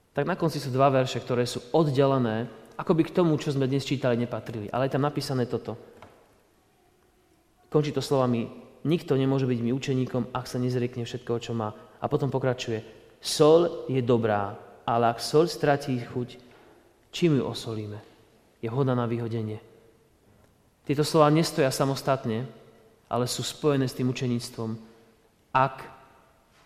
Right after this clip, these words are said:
učeník prestane byť učeníkom, na čo je vhodný? Čo ťa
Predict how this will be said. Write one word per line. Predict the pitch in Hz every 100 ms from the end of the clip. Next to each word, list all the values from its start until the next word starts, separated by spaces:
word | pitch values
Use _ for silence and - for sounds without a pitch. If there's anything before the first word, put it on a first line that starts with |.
| _ _ _ -
učeník | 143 165 131 110 - - -
prestane | 143 - 139
byť | 127
učeníkom, | 127 123 120 120 110 120 - - _
na | 120
čo | 139 127
je | 110
vhodný? | 113 104 101 - - _ _ _ _ _ _ _ _ _ _ _ _ _ _ _ _ _ _ _ _ _ _ _ -
Čo | 156 147 123 - - - - _ _ _
ťa | -